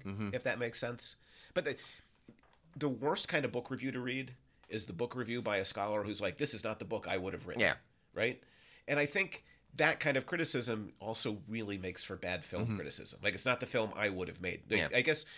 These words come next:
Speaker 2: we can talk about the merits of the choices,
Speaker 1: Mm-hmm.
Speaker 2: but Christopher Nolan made,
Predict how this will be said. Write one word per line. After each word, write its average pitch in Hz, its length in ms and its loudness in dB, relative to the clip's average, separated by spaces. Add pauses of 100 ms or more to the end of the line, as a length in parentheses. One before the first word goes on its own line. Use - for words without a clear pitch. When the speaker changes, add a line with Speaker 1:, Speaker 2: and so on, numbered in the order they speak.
(200)
Speaker 2:
we 127 140 0
can 131 100 0
talk 127 240 2
about 101 220 0
the 90 80 -4
merits 117 400 6
of 82 80 -4
the 85 80 -10
choices, 110 640 0
Speaker 1:
Mm-hmm. 110 120 -2 (300)
Speaker 2:
but 131 120 -2 (280)
Christopher 139 320 0
Nolan 120 320 4
made, 113 360 0